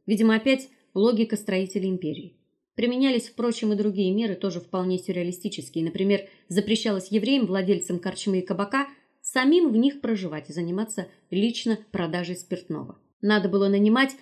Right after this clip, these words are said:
торговца-христианина, и единственное, в чём убедилось правительство с помощью их мер, что христиане ничуть не менее исправно спаивают народ,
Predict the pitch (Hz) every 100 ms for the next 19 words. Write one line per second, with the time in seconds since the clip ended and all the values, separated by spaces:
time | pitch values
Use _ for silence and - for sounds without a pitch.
0 | _ 214 208 240 240 226 208 208 208 220
1 | 190 151 156 214 185 202 233 311 311 196
2 | 175 - 196 190 185 175 170 170 220 269
3 | 339 320 - 262 269 - 269 247 - 240
4 | - 208 226 220 214 - _ - - 311
5 | 302 285 311 311 269 262 262 254 240 226
6 | 226 214 208 - 226 196 175 170 - 185
7 | 170 175 190 214 262